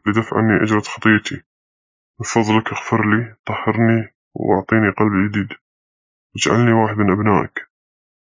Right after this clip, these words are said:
أنا أبي أتبع طرقك وأعيش معك على الأرض،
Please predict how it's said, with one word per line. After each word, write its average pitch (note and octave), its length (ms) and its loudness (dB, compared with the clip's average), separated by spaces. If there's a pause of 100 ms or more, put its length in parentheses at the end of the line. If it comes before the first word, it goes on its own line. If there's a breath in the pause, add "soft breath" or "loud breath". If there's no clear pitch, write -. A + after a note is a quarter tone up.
أنا A#2 180 4
أبي A2+ 200 2
أتبع A2+ 380 0
طرقك A#2+ 540 2 (440)
وأعيش A2 340 2
معك A#2 280 2
على G#2+ 160 2
الأرض، G#2+ 240 -2